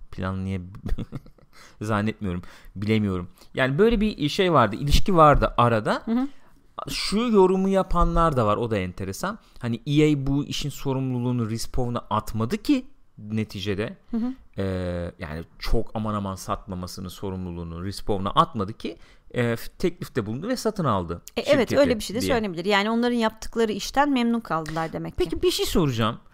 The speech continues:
Speaker 1: Ee, yani potansiyeller tabii farklı herhalde. Onu görüyoruz ama yani bir Minecraft efendim stüdyosu Mojang'i işte sen üç milyara falan
Speaker 2: Hı hı.
Speaker 1: satarken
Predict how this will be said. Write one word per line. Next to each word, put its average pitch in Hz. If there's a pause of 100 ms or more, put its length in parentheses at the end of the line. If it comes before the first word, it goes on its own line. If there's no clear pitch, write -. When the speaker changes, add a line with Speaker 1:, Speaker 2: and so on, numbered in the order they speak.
(340)
Speaker 1:
Ee, 127
yani 165
potansiyeller 233
tabii 208
farklı 165
herhalde. 101
Onu 147
görüyoruz 131
ama 127 (240)
yani 214
bir 240
Minecraft 269
efendim 135
stüdyosu 120
Mojang'i 123
işte 113
sen 117
üç 156
milyara 117
falan 120
Speaker 2:
Hı 113
hı. 104
Speaker 1:
satarken 120